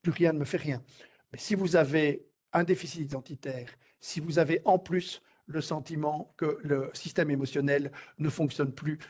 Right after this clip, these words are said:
de manière, euh, adaptée, et si en plus, ah ben, vous avez une crise de sens, vous ne voyez pas le sens de ce que vous faites, vous avez le sentiment que ce que vous faites, eh bien, le, les, la, les manières de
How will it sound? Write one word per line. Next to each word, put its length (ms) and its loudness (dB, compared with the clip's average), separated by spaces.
de 100 -2
manière, 500 4
euh, 180 2
adaptée, 600 4
et 60 6
si 200 0
en 140 4
plus, 420 -2
ah 100 -14
ben, 140 -4
vous 220 -2
avez 140 -2
une 80 -10
crise 260 -12
de 80 -6
sens, 460 -2
vous 120 -14
ne 60 -16
voyez 300 4
pas 180 0
le 100 0
sens 380 2
de 60 -6
ce 100 -16
que 60 -4
vous 160 -2
faites, 340 4
vous 160 0
avez 140 4
le 40 2
sentiment 480 0
que 140 -2
ce 80 -10
que 80 -2
vous 160 -4
faites, 420 2
eh 60 0
bien, 320 6
le, 260 2
les, 220 0
la, 200 0
les 120 -2
manières 400 4
de 160 2